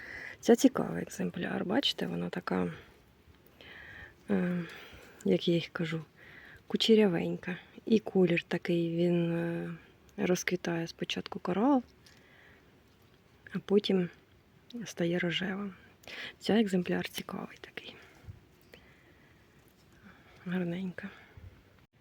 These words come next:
І восьменька. М, півбока луплена.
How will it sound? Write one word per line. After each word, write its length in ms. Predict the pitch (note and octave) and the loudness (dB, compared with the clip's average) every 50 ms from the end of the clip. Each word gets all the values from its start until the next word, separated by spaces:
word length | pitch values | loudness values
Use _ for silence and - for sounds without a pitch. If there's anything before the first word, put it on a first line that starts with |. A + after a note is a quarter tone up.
| - - - - - - - - - - - - - - - - - | -20 -20 -20 -20 -20 -18 -16 -16 -16 -14 -14 -16 -16 -16 -12 -2 2
І 120 | A#3+ B3 | 4 4
восьменька. 720 | A3 G3 F#3+ G3+ G#3 - - G#3 G#3 G#3 G3+ - G3+ G3+ F#3+ - - - - - - - - - - - - - - - - - - - - - - - - - - - - - - - - - - - - - - - - - | 6 6 8 8 8 8 8 6 6 6 6 4 2 0 0 -2 -8 -18 -20 -20 -18 -20 -20 -20 -20 -20 -18 -18 -18 -18 -20 -20 -20 -20 -20 -20 -20 -20 -20 -18 -18 -20 -20 -20 -20 -18 -16 -16 -16 -16 -18 -18 -20 -10 -2 0
М, 260 | G3 F#3 F3+ F3+ F3 - - - - - - - - - - - - - - - - - | 2 4 4 4 2 0 -4 -16 -20 -20 -20 -20 -20 -20 -20 -20 -20 -20 -20 -20 -10 0
півбока 380 | - F#3 F3 E3 F3 E3+ - F3 | 4 4 6 6 6 6 6 8
луплена. 460 | F#3 A#3 A#3+ - F#3+ F3+ E3+ E3+ E3+ | 8 8 8 8 6 4 6 4 2